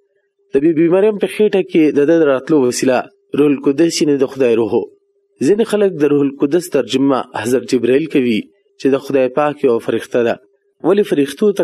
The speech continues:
کله هم روح نه شي ویلی؟ فرښتو ته فرښتې ویلی شي او روح روح وي. قدوس نوم د خدای دی چې د هغه د پاکوالي صفت بیانوي. د روح القدس مطلب دی د خدای روح چې د هغه د وجود برخه ده. عیسی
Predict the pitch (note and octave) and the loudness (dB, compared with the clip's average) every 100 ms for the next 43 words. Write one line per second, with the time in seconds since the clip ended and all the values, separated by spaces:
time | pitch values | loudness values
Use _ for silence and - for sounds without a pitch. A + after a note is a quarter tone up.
0 | - F3+ E3+ F3+ D#3+ F3+ D#3+ C#3 - A2+ | 0 0 2 0 2 2 2 0 0 2
1 | A2 G#2+ - _ _ _ _ - D3 C3+ | 2 0 -4 _ _ _ _ -4 -2 -2
2 | - G#3+ - D3+ D3+ A#2+ - - C#3 A#2 | 0 0 0 -2 0 -2 -2 -2 0 0
3 | G#2 - G#2+ G2+ - _ - C#3 D3+ E3 | -2 -4 -4 -4 -8 _ -2 0 2 2
4 | C3+ C3+ C3+ A2 A2 - _ _ _ _ | 2 0 0 0 -2 -4 _ _ _ _
5 | _ _ - E3 D#3 A3+ - G3+ G3 C#3+ | _ _ -2 -2 0 0 0 0 2 0
6 | A#2+ - C#3 C3 A#2 G#2 - _ _ - | -4 -4 0 2 2 0 -2 _ _ -4
7 | C3 A#2 C#3+ C#3 E3 - B2+ B2 C#3+ B2+ | -2 -2 0 0 0 0 -4 -2 0 0
8 | A2 - A#2 C3+ A2+ A#2 A2 G#2 G#2+ - | -2 -6 -6 -6 -2 -2 0 0 -2 -4
9 | _ _ _ _ C3+ C#3+ D3 C#3 C#3+ C#3+ | _ _ _ _ 0 2 2 0 -2 0
10 | E3 F3 D3 B2+ - C3+ B2 A2+ F#2 - | 0 0 -2 -2 -4 -2 0 0 -2 -10
11 | _ _ _ _ C3+ C3 - C#3+ D#3+ D3 | _ _ _ _ -4 -4 -2 0 2 2
12 | C3+ G#2+ _ - D3+ D3+ D3+ E3+ F#3+ F#3+ | 0 -4 _ -6 -2 0 0 0 0 2
13 | E3 D#3 D3+ B2 B2 A#2+ A2+ - _ _ | 2 0 -2 -2 -2 -2 -2 -4 _ _
14 | - D3 C#3+ | -2 -2 0